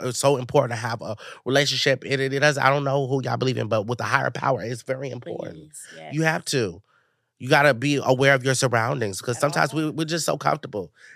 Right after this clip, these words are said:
Speaker 1: It's like, me and you, we just sit here, anything can happen. But, we, you know, we have faith in God. We know that
Speaker 2: We
Speaker 1: we're
Speaker 2: pray for
Speaker 1: protected, but
Speaker 2: protection at
Speaker 1: still,
Speaker 2: all times.
Speaker 1: nothing's guaranteed.
Speaker 2: None
Speaker 1: You
Speaker 2: at
Speaker 1: saw
Speaker 2: all.
Speaker 1: what happened with the guy in New York at the train station. The, the, um, white man and the black guy, they were, um, arguing.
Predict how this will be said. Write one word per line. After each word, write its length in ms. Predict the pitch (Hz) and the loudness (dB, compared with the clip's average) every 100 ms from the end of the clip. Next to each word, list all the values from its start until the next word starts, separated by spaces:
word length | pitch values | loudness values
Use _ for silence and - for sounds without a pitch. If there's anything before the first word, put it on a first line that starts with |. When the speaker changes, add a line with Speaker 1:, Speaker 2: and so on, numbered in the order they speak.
| - | -6
Speaker 1:
It's 120 | 160 | -2
like, 120 | 170 143 | 0 0
me 100 | 160 | 0
and 80 | 147 | -2
you, 80 | 160 | -4
we 80 | |
just 180 | 147 - | -4 -4
sit 140 | 143 147 | -4 0
here, 100 | 143 | 0
anything 300 | 127 147 - | -2 -6 -6
can 120 | 113 | -6
happen. 360 | 110 - - 90 | -6 -6 -10 -6
But, 240 | 101 90 | -6 -4
we, 160 | 107 117 120 | -6 -6 -4
you 100 | 143 | -2
know, 280 | 120 113 117 - - | -2 -2 -6 -14 -10
we 140 | 110 135 | -2 0
have 180 | 120 117 | 2 2
faith 200 | 127 117 | 0 0
in 60 | |
God. 200 | 107 107 | -2 -2
We 80 | 110 | -4
know 160 | 107 101 | -2 -2
that 80 | 98 | -4
Speaker 2:
We 80 | |
Speaker 1:
we're 60 | 104 | -4
Speaker 2:
pray 100 | 220 | -4
for 40 | 226 | -4
Speaker 1:
protected, 380 | 147 131 - 220 | -2 -4 -2 -4
but 60 | |
Speaker 2:
protection 220 | 208 - 165 | -4 -4 -2
at 80 | 160 | 0
Speaker 1:
still, 120 | - | -2
Speaker 2:
all 260 | 196 208 214 | -4 -4 -6
times. 360 | 175 165 147 143 | -10 -10 -4 -2
Speaker 1:
nothing's 340 | 127 139 131 | -2 -4 -2
guaranteed. 760 | 139 139 127 151 80 73 135 | 0 0 -2 -6 -6 -8 -12
Speaker 2:
None 360 | 160 175 170 151 | -14 -12 -12 -10
Speaker 1:
You 80 | 151 | -4
Speaker 2:
at 60 | 123 | 2
Speaker 1:
saw 140 | 156 | 4
Speaker 2:
all. 80 | 160 | 4
Speaker 1:
what 100 | 143 | 2
happened 280 | 147 156 143 | 0 -2 -2
with 120 | 135 | -2
the 60 | |
guy 220 | 123 123 131 | -2 0 -2
in 60 | |
New 80 | 127 | -2
York 280 | 127 143 131 | -2 -2 -2
at 120 | 120 | -8
the 60 | 120 | -4
train 240 | 131 139 | -4 -6
station. 480 | - 123 113 - 139 _ _ _ _ _ _ _ _ _ _ _ | -6 -6 -6 -10 -14 _ _ _ _ _ _ _ _ _ _ _
The, 260 | 123 135 117 | 2 2 2
the, 140 | 127 120 127 | 0 0 2
um, 220 | 123 117 110 | 4 4 4
white 220 | 131 120 | 2 4
man 300 | 131 127 127 | 0 0 -2
and 140 | 123 | -4
the 80 | 113 | -4
black 220 | 117 113 | -2 -6
guy, 180 | 110 120 | -4 -4
they 120 | 117 | -2
were, 260 | 117 110 - - | 0 0 -2 -4
um, 220 | 117 110 95 | -2 0 2
arguing. 560 | 123 120 127 135 151 | 2 2 -4 -4 -6